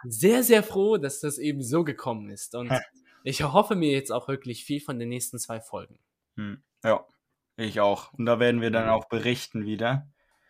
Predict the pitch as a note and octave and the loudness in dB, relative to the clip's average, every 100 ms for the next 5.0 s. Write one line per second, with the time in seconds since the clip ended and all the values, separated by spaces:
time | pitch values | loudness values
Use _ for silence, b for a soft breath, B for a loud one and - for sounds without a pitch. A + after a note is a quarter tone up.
0 | _ A2 A#2 A2 A2+ A2 - A#2+ B2+ C3+ | _ -8 -4 0 4 4 6 6 6 4
1 | A#2 A#2 A2+ A2 G#2+ A2 A2 A2 A2 G#2+ | -2 0 0 0 -2 2 2 2 2 2
2 | A2+ A2+ A2+ G#2+ - A2+ A#2+ C3 A2+ A2 | 2 -2 -2 -2 2 4 6 4 -2 -4
3 | G#2+ G#2+ A#2 A#2 A#2 - A2+ A2 - A2 | -2 -2 0 0 0 2 2 2 -4 -12
4 | - A#2+ B2+ C3 A2+ C3 C3 - B2 A#2 | -8 -2 0 0 2 0 0 -4 -2 -4